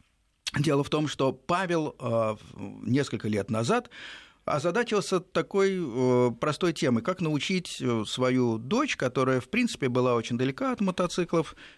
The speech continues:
ездить на двух колёсах. И в результате, ну, постепенно он продвигался вперёд, и, забегая ещё вперёд, скажу, что научил. Но самое главное, что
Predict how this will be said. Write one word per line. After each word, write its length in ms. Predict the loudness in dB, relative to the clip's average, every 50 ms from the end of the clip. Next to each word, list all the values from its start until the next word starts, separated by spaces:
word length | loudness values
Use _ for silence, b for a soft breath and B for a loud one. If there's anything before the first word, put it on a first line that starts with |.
| B B
ездить 500 | 0 0 2 2 0 0 -2 -4 0 0
на 100 | 0 0
двух 220 | 0 -2 -4 -2
колёсах. 600 | -2 -2 -2 -2 -4 -6 -10 -12 -14 -16 -18 -20 _ _ _ -2
И 500 | 0 0 2 2 2 2 2 0 0 -2
в 140 | -2 0 0
результате, 680 | 2 2 2 2 2 2 2 0 0 0 0 -2 -4 -4 -4
ну, 220 | -4 -2 -2 -2
постепенно 560 | -2 -2 -4 -2 -2 0 0 0 0 2 0
он 60 | 0
продвигался 600 | 0 0 -2 0 0 0 0 0 0 -2 -2 -6
вперёд, 480 | -10 -6 -4 0 2 2 0 0 -2 -2
и, 220 | -2 -2 -2 -2
забегая 680 | -2 -4 -4 -2 -2 0 0 0 0 2 2 2 2 0
ещё 300 | 0 0 2 2 2 2
вперёд, 320 | 0 0 0 2 0 0
скажу, 260 | 0 -2 -2 -2 -2
что 220 | -4 -6 -4 -2 0
научил. 480 | 2 2 2 2 0 0 0 0 2
Но 100 | 2 0
самое 320 | 2 2 2 2 2 2 2
главное, 400 | 2 2 2 0 -2 -4 -6 -8
что 400 | -8 -2 0 2 4 2 2